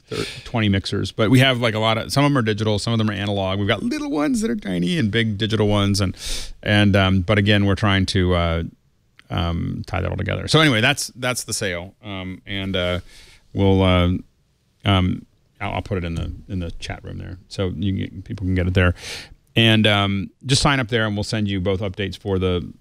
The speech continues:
in the room and then updates for the online sale that's coming up before we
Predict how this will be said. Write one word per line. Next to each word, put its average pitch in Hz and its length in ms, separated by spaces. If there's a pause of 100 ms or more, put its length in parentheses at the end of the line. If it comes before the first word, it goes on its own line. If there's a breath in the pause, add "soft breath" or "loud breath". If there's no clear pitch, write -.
(220)
in 101 160
the 98 80
room 95 320
and 90 160
then 90 120
updates 87 360
for 87 540
the 92 220
online 85 480
sale 90 240
that's 85 160
coming 92 200
up 90 120
before 92 260
we 90 160